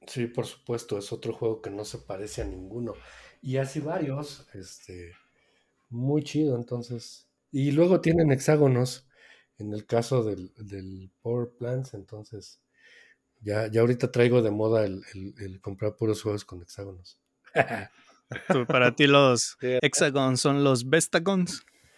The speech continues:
Speaker 1: Son los bestagons, por supuesto.
Speaker 2: <laughs>
Speaker 1: De hecho,
Speaker 2: Bonitos
Speaker 1: le
Speaker 2: hexágonos. Ah, pues ahí estaba el que estaba recomendando, el de Land versus Sea.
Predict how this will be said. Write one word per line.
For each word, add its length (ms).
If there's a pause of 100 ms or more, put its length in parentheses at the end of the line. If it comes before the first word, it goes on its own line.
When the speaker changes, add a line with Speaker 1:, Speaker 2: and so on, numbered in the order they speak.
(160)
Speaker 1:
Son 240
los 200
bestagons, 680
por 180
supuesto. 540 (520)
Speaker 2:
<laughs> 1160
Speaker 1:
De 160
hecho, 200
Speaker 2:
Bonitos 240
Speaker 1:
le 60
Speaker 2:
hexágonos. 920
Ah, 280
pues 200
ahí 60
estaba 280
el 80
que 80
estaba 460
recomendando, 800
el 160
de 560
Land 240
versus 280
Sea. 180